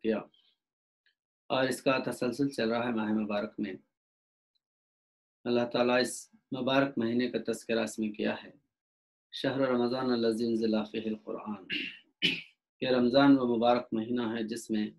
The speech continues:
कुरान नाजिल किया गया। हुदल लिन्नास व बय्यिनात मिनल हुदा वल फुरक़ान, जिसमें लोगों के लिए हिदायत है और निशानात हैं हिदायत से, और ये किताब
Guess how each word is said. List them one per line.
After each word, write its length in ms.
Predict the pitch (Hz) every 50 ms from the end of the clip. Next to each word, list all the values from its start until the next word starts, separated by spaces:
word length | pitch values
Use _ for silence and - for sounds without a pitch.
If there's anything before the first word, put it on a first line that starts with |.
| _ _ _ -
कुरान 300 | 117 117 117 117 113 110
नाजिल 320 | 110 107 104 107 107 107 -
किया 200 | - 110 110 110 104
गया। 220 | - 95 95 - - _ _ _ _ _ _ _ _ _ _ _ _ _ _ _ _ _ _ _ _ _ _ _ _ _ _ _ _ -
हुदल 220 | 123 117 123 123
लिन्नास 480 | 120 131 127 127 127 131 131 131 - -
व 40 | 131 117
बय्यिनात 500 | 117 110 113 120 120 117 117 110 - 117
मिनल 280 | 113 110 107 107 107 104
हुदा 260 | 101 104 107 107 104
वल 160 | 104 101 98 - -
फुरक़ान, 460 | 113 107 - - - 101 95 - - - _ _ _ _ _ _ _ _ _ _ _ _ _ _ - -
जिसमें 540 | 110 123 120 - - 123 120 117 117 113 113 - _ _ _ _ _ _ _ _ _ _ _ -
लोगों 300 | 120 123 123 123 139 139 139
के 120 | - 127
लिए 160 | 120 123 123 117 110
हिदायत 400 | 107 113 110 110 113 123 - -
है 100 | 117 113 110 107 - _ _ _ _ _ _ _
और 140 | 127 120 113 110
निशानात 640 | 113 110 107 - 107 104 104 107 113 120 - -
हैं 120 | 107 98 95 - _ _ _ _ _ _ _ _ _ _ _ _ _ _ _ _ _ _ -
हिदायत 340 | 117 113 117 113 113 117 117
से, 200 | - - 107 92 85 - _ _ _ _ _ _ _ _ _ _ _ _ _ _ _ _ _ _ -
और 180 | 120 123 127
ये 80 | 135 123
किताब 360 | - - 143 - 139 135 131